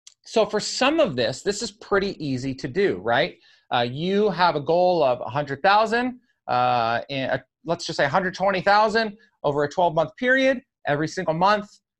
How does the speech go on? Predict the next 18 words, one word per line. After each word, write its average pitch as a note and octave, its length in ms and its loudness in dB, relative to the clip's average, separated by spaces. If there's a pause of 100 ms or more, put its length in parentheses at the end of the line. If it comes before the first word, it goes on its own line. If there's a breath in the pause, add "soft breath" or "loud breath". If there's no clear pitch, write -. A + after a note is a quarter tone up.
(240)
you D#3 140 -4
gotta, D#3+ 360 2
you D#3 80 -6
gotta E3+ 160 2
be D3+ 80 -2
ten E3+ 220 -4
thousand D3+ 300 2
dollars C3+ 280 2
closer - 460 -4
to - 80 -10
that G#2+ 240 -2
number, G2+ 340 -10 (140)
right? E3+ 140 -2 (320)
Super C4 420 -2
easy G3+ 300 -2
to E3+ 80 -2
do D#3 140 -2
that. G2 200 -6